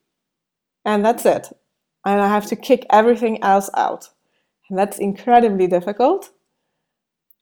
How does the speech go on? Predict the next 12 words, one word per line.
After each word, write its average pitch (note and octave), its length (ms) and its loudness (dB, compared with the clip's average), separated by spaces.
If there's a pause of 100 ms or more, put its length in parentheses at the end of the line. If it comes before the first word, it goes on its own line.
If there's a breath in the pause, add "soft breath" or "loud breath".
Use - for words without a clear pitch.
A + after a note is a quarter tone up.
but G3+ 360 2 (220)
it's G#3+ 340 -2 (100)
actually G3+ 440 -2
really G3 580 -4 (640)
great. F#3+ 400 0
It's - 200 -8
worked F#3 280 -4
really G3 280 -4
well. F#3+ 480 0
I F#3+ 80 -4
haven't G3+ 300 -6
overplanned. G#3+ 760 -6